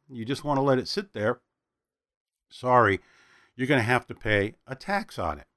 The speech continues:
Can you imagine how much work it would take to determine to the dollar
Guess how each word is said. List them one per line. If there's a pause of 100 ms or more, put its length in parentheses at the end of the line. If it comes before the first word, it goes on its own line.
(360)
Can
you
imagine
how
much
work
it
would
take (480)
to
determine (600)
to
the
dollar